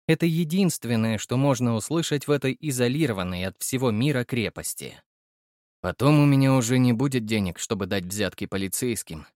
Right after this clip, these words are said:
На меня начнутся облавы. Начнут падать доходы. Через семь месяцев я не смогу заплатить телохранителям из вершины правосудия, и мне придется нанимать любителей. И рано или поздно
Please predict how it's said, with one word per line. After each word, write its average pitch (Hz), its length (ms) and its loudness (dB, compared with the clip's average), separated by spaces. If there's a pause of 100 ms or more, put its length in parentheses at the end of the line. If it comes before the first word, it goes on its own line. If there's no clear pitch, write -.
(200)
На 139 80 0
меня 117 260 2
начнутся 104 600 -2
облавы. 92 480 -4 (440)
Начнут 123 520 0
падать 113 340 0
доходы. 95 640 -4 (640)
Через 110 320 -2
семь 131 240 0
месяцев 95 640 -4 (240)
я 110 200 0
не 110 120 2
смогу 107 380 0
заплатить 101 500 -2
телохранителям 107 880 -2
из 95 120 -4
вершины 104 480 -4
правосудия, 104 800 -2 (240)
и 123 80 4
мне 117 180 4
придется 110 500 -2
нанимать 113 440 0
любителей. 107 680 -4 (360)
И 104 80 -4
рано 95 400 0
или 87 120 -6
поздно 92 500 -2